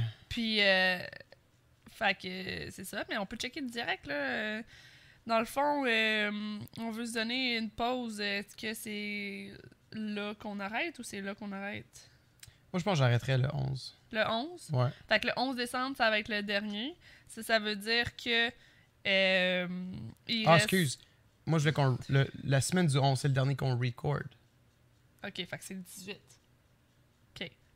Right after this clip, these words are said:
Speaker 1: Fait que le dix-huit va être le dernier podcast. Donc, il en reste, euh, deux, il en reste trois, il en reste quatre.
Speaker 2: Incluant celui-ci ?
Speaker 1: Mhm.
Speaker 2: OK.
Speaker 1: Fait que, euh, y, on a encore le temps, là,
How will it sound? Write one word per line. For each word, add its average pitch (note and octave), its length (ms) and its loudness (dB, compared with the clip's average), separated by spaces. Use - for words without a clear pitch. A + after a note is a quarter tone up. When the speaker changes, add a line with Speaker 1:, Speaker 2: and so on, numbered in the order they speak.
Speaker 1:
Fait F#3+ 100 -6
que G#3 100 -10
le F#3+ 100 -6
dix-huit G3+ 840 -6
va F#3 160 -6
être F#3 100 -8
le F#3 100 -10
dernier F#3 540 -8
podcast. G#3+ 460 -6
Donc, F#3+ 240 -10
il F#3+ 40 -8
en F#3 260 -8
reste, G3 380 -12
euh, F#3 160 -10
deux, A3+ 1080 -6
il A3 80 -6
en G#3+ 100 2
reste A3 320 -8
trois, A#3+ 480 -2
il G#3+ 60 0
en G#3+ 40 2
reste G#3+ 200 -6
quatre. - 400 -8
Speaker 2:
Incluant C#3+ 260 4
celui-ci ? C3+ 360 0
Speaker 1:
Mhm. G#3 340 -12
Speaker 2:
OK. C3 180 6
Speaker 1:
Fait F3 200 -10
que, F#3+ 140 -4
euh, F3 540 -6
y, - 340 -16
on F3+ 140 -8
a F3 40 -10
encore F#3+ 260 -10
le F#3 120 -8
temps, G#3+ 220 -12
là, E4+ 80 -16